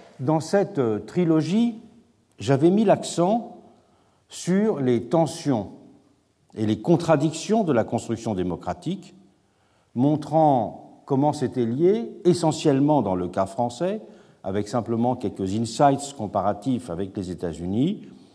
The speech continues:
conflits sociaux et politiques et débats intellectuels. Travail qui, d'un point de vue méthodologique, avait pris la forme de ce que j'ai ensuite appelé une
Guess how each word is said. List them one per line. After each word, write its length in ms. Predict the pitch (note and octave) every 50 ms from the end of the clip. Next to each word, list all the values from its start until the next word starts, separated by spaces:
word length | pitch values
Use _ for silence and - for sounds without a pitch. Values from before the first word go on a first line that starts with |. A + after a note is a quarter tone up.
| _ _ _ - _ _ _ _
conflits 640 | - - D3 C3+ - - - D#3 E3 D#3 D3+ C#3 B2
sociaux 480 | - - - C#3+ C#3 - - E3 D#3+ D3
et 80 | C3
politiques 720 | - - A2 G2+ G#2 F#2+ - - B2+ D#3 F3 E3+ - - - - - - _ _ _ -
et 380 | A2+ B2+ D3 D#3+ - - -
débats 720 | G2 F#2 F#2 A#2+ A#2+ G2+ A2+ A#2 A#2+ B2+ - - - - -
intellectuels. 680 | - A2 F#2+ - A2 F#2 F2+ - - - F2 B1+ - - - - - _ _ _ _ _ _ _ _ _ _ _ _ _ - _ _ _ _ _ _ _ _ _ _ _ _ _ -
Travail 640 | - C3 B2+ A#2 D3 D#3+ F#3 G3+ G#3+ A3+ G#3+ - - - - - - - - _ _ _
qui, 140 | - B2 A#2+
d'un 160 | C3+ D3 D3+
point 180 | D3+ D#3 D#3 D3+
de 60 | C3+
vue 100 | C#3+ D#3
méthodologique, 1040 | C#3 C3 A#2+ B2+ A2+ F#2+ G2+ G2 G2+ A2 A2 A2 C3 F3+ G#3+ A3+ G#3+ - - - - - - - - -
avait 280 | B2 C3 A#2+ C#3 C3+
pris 220 | - - - D#3+ C#3
la 140 | B2 A#2+
forme 640 | A2+ - - C3+ C3 B2+ A#2+ G#2+ G2+ G2 F2+ E2 E2 - - - - _ _ _ _ _ _ -
de 100 | G2+ A2+
ce 140 | G#2+ - -
que 100 | B2+ B2+
j'ai 160 | A2 A#2 B2
ensuite 380 | A#2+ A2+ A#2 - B2 G#2 - F#2+
appelé 480 | E2 - A#2 B2+ D3+ E3 F#3+ G#3 - - - - - - - - _ _ -
une 420 | G#2+ A2 G#2+ G#2+ G2+ F#2 F2 D#2